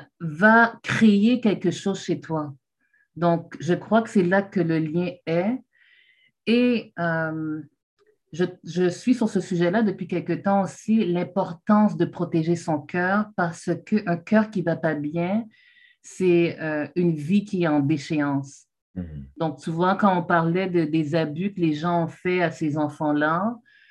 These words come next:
Speaker 1: c'est pas des gens qui sont, qui se sont attardés à leurs pensées parce qu'avant l'action, les pensées sont venues.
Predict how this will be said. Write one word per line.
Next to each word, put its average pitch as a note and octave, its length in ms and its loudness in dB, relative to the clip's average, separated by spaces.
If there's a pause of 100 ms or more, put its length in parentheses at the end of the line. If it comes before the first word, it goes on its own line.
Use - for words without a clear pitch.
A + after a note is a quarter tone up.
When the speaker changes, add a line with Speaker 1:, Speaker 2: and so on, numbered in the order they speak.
(280)
Speaker 1:
c'est - 180 -8
pas F3+ 160 -2
des F3 220 2
gens F3+ 260 0
qui F3 200 -8
sont, F3+ 540 -4 (200)
qui F3 100 -4
se F3 120 4
sont G3 280 0
attardés F3+ 640 2
à F3 80 4
leurs D#3+ 260 2
pensées E3+ 480 -2
parce E3 220 -2
qu'avant F3 400 2
l'action, G#3 640 0
les F#3+ 120 4
pensées F#3+ 480 -2
sont F#3 260 -2
venues. E3 460 -2